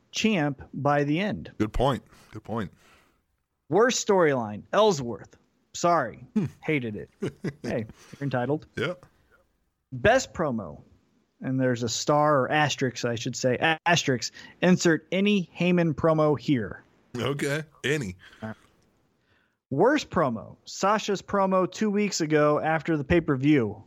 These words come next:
Speaker 1: Ouch.
Speaker 2: Yeah, that was bad.
Speaker 1: Best moment.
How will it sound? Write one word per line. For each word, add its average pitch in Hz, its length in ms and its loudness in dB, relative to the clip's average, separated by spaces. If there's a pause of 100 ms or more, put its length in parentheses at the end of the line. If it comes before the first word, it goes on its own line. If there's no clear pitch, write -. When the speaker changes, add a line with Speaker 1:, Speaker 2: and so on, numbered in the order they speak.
(540)
Speaker 1:
Ouch. - 560 -2
Speaker 2:
Yeah, 82 320 -2
that 87 80 -2
was 90 100 -6
bad. 87 320 -4 (920)
Speaker 1:
Best 190 500 2
moment. 214 720 2